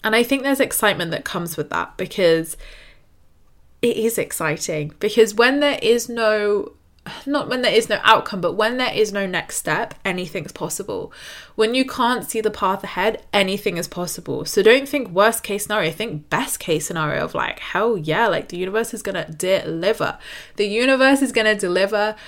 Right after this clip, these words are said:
all this amazing stuff, all these positives. I'm gonna feel happy, I'm gonna feel amazing, and that clarity will come when it's meant to.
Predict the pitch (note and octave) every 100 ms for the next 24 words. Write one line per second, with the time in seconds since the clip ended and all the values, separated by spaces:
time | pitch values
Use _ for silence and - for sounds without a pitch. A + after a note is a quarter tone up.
0 | - - _ B3+ C4 B3+ C4 A#3 A3 A3
1 | A3 G3+ - F#3 G3 - - A#3+ A#3 A#3
2 | - G3 G3+ G3+ G3 G3 F3+ F3 F3 D#3+
3 | - B3 - A#3+ A#3+ A3+ G#3 E3+ E3+ -
4 | D3+ E3 G#3+ C4 A#3+ A#3 A#3+ A3+ A3+ A3
5 | A3 G#3+ - F#3 F#3+ F3+ - G3 - G3
6 | F#3 F#3 - F3+ F3 F3 - E3 E3 D#3+
7 | - - F3+ F3 - F3 D#3+